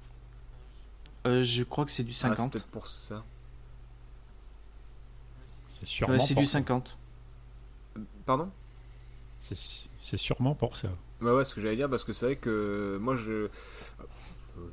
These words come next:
Speaker 2: bah, moi, je l'ai réécouté il y a pas longtemps, là, juste pour voir ce qu'on allait mettre en, en musique de fin, et, euh, et j'ai le, ça doit être la version originale, parce qu'elle était plutôt pas mal rythmée, en fait. Elle était, euh, c'est, c'est pas le générique de l'animé, forcément,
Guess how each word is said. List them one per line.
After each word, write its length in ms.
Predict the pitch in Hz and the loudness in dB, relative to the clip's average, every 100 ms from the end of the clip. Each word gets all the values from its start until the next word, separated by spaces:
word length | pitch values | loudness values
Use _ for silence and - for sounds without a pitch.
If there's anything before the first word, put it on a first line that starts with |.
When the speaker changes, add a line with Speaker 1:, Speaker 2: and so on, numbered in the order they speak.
| 87 85 85 82 | -12 -12 -12 -10
Speaker 2:
bah, 60 | 87 82 - - 104 | -8 -8 -10 -10 -6
moi, 140 | 104 | -2
je 80 | 110 | 0
l'ai 80 | 110 | 2
réécouté 340 | 110 107 113 | 2 2 2
il 40 | 127 | 4
y 40 | |
a 40 | 110 | 4
pas 100 | 113 | 2
longtemps, 280 | 110 117 | 0 0
là, 100 | 127 | 0
juste 160 | 104 110 | 0 -2
pour 100 | 117 | 0
voir 120 | 110 | 2
ce 60 | 113 | 0
qu'on 140 | 113 | 0
allait 140 | 104 104 | 0 2
mettre 280 | 113 113 104 | 0 -2 -6
en, 180 | 95 90 90 | -6 -6 -6
en 60 | |
musique 300 | 98 104 101 | -4 -2 -4
de 140 | 98 104 | -2 -2
fin, 320 | - 170 170 | -2 -4 -4
et, 200 | - 101 | -2 0
euh, 420 | 101 95 95 95 92 | 0 0 0 0 -2
et 80 | 101 | -4
j'ai 140 | 98 104 | -4 -2
le, 260 | 98 95 | 0 0
ça 140 | 92 101 | 0 -2
doit 100 | 101 | 0
être 60 | 101 | 0
la 60 | |
version 260 | 101 101 107 | 0 0 -2
originale, 220 | 104 170 | -2 0
parce 160 | 123 - | -2 0
qu'elle 120 | 98 | -2
était 180 | - - - | -2 -6 -8
plutôt 200 | - 113 | -6 -2
pas 120 | 147 | 0
mal 160 | 147 117 | 2 0
rythmée, 320 | 104 - 117 | -2 -4 -4
en 100 | 185 | -4
fait. 240 | 139 104 95 | -4 -4 -4
Elle 80 | |
était, 300 | 92 - 101 | -6 -4 -4
euh, 140 | 95 92 | -2 -2
c'est, 140 | - | -4
c'est 160 | - - | -6 0
pas 120 | 110 | 2
le 240 | 104 98 | 2 0
générique 340 | 98 101 104 104 | 0 -2 -2 0
de 80 | 104 | 0
l'animé, 320 | 101 107 110 | 0 0 -2
forcément, 540 | - 110 - 123 208 | -2 -4 -2 -2 -2